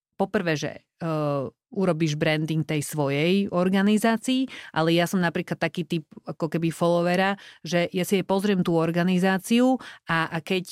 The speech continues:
o, že dobre, OK, ja prispievam, ja neviem, Cesta von, ja som sa o, no,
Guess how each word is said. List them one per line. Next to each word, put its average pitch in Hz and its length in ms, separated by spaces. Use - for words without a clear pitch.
o, 165 180
že 160 140
dobre, 165 240
OK, 175 300
ja 165 160
prispievam, 156 540
ja 151 120
neviem, 151 300
Cesta 165 360
von, 160 280
ja 165 100
som 165 120
sa 156 220
o, 160 380
no, 160 240